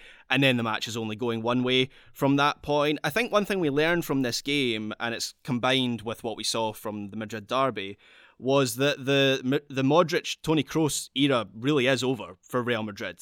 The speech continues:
I think they will still feature, so Toni Kroos starts this game, but I think starting them together in this midfield three that Ancelotti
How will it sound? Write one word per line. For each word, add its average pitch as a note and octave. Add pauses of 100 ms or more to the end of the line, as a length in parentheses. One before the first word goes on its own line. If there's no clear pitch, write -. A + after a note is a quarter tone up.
(160)
I B2+
think F#3
they F3
will D#3+
still F3+
feature, B2+
so C#3
Toni D#3
Kroos C#3+
starts -
this B2
game, A#2
but A2+
I B2
think D#3+
starting C#3
them B2+
together B2
in A#2+
this A#2 (300)
midfield A#2+
three D3+
that D3
Ancelotti D3